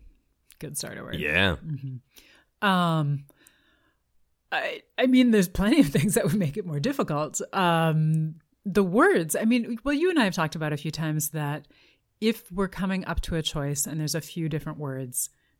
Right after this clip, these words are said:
Speaker 1: that sometimes it almost seems like it's the, the more used word rather than the less used word
Speaker 2: Yes.
Speaker 1: that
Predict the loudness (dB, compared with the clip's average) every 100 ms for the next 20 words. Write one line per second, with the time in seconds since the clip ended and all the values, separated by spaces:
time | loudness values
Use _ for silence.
0 | -10 -4 0 0 0 -2 -4 -2 -4 -2
1 | -2 -2 -4 -4 -6 -8 -10 -8 -8 -8
2 | -8 -6 -6 -6 -8 _ _ _ _ _
3 | _ _ _ _ _ -20 _ _ -4 0
4 | 2 2 0 0 0 -2 0 0 0 0
5 | -2 -2 -2 -2 -2 -2 -4 -6 -10 _
6 | _ _ _ -18 -12 -6 -4 -4 -6 -4
7 | -2 -2 0 4 4 2 -2 -4